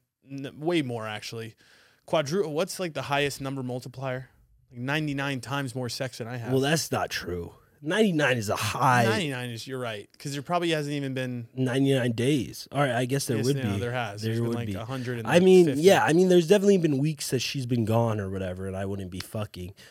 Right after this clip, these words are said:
Speaker 1: You wanna know, uh, interesting fun facts about my love life right now? I've only had sex twice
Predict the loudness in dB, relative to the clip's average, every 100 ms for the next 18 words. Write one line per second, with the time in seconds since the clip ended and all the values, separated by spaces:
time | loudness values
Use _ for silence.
0 | _ _ -8 -4 -4 -2 -4 -4 -6 -6
1 | -8 -8 -8 -6 -6 -6 -6 -6 -6 -6
2 | -10 -8 -8 -8 -8 -10 -12 -10 -12 -10
3 | -8 -6 -4 -6 -6 -8 -8 -16 -12 -8
4 | -8 -8 -8 -10